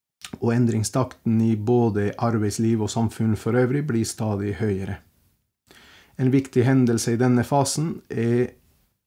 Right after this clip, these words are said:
digitaliseringen, og det er der vi er i dag. I boka, eh, finner du også en sånn, eh,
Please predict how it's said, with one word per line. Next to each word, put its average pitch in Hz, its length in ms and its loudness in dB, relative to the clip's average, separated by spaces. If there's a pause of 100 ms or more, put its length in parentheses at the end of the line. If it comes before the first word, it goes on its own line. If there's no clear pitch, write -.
digitaliseringen, 104 1040 -2 (160)
og 117 120 -12
det 110 120 -2
er 101 60 -6
der 107 280 0
vi 104 160 0
er 101 180 -4 (500)
i 113 120 -4
dag. 104 220 -8 (1900)
I 135 80 2
boka, 160 540 2 (180)
eh, 131 480 4
finner 123 480 2
du 123 160 2
også 135 380 0
en 117 180 2
sånn, 123 400 2
eh, 113 400 4